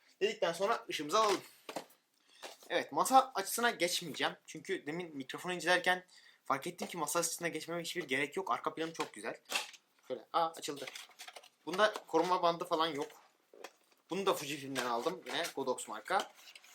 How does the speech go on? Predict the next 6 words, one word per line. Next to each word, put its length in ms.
Tada. 240
Buradan 120
da. 200
Yine 260
Çince 440
bir 380